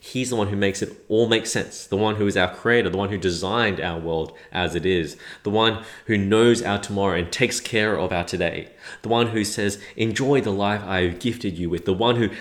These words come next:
leaves us with, with breadcrumbs, right, in the form of good gifts, like, like good sex and marriage, like good food on our plates, like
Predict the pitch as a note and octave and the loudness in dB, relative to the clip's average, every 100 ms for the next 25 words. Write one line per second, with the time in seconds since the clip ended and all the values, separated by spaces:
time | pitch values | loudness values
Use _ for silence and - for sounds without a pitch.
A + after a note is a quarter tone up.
0 | - A#2 C3 B2 G2+ G#2+ G2 - G2 F#2+ | 0 4 4 4 2 0 -2 -2 -6 -6
1 | - B2 B2 - G#2 D2+ D2+ - G2 B2+ | -2 0 0 0 -4 -4 -6 -4 -2 -2
2 | C3 - - A#2+ G2+ - A#2+ A2+ F#2 - | -6 -12 -8 -2 -2 2 4 4 0 0
3 | G#2+ G2+ G2 - - - _ _ F2+ F#2 | -2 0 -2 -2 -10 -12 _ _ -6 -4
4 | F2+ F#2 - A#2+ A#2 - G#2 - F#2+ F#2 | -2 -4 0 -2 0 -2 -6 -6 -4 0
5 | F2 E2 D2+ - - - - G2+ G2 - | 0 0 -4 -8 -12 -20 -4 -2 -2 -6
6 | - B2+ B2 - A2+ G2+ F#2+ F2 - G2 | 0 0 2 4 4 4 2 0 0 0
7 | G2+ F#2+ | 2 0